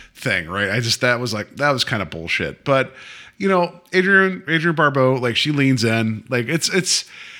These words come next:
it's, it's an odd situation to put a character in, but I kinda like it. Like, it's very much kind of like a Hitchcock, like, Rear Window thing of, like,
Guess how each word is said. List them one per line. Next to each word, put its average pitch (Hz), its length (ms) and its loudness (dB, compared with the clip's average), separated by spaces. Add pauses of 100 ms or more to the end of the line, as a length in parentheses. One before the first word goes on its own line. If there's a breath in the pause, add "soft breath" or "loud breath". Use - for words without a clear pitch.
(220 loud breath)
it's, 202 320 0
it's 202 240 2
an 185 120 0
odd 165 600 0 (280)
situation 151 580 0
to 143 40 0
put 123 140 -2
a 120 60 0
character 123 520 2
in, 135 140 2
but 120 100 0
I 110 60 0
kinda 120 260 -2
like 101 280 -4
it. 113 280 -4
Like, 120 200 -4
it's 131 180 -2
very 165 240 2
much 147 260 0
kind 139 200 -2
of 127 100 -4
like 120 180 -4
a 117 120 -4
Hitchcock, 120 600 -2 (280 loud breath)
like, 117 160 -2
Rear 127 240 0
Window 123 380 0
thing 117 300 -2
of, 110 140 -4
like, 101 260 -4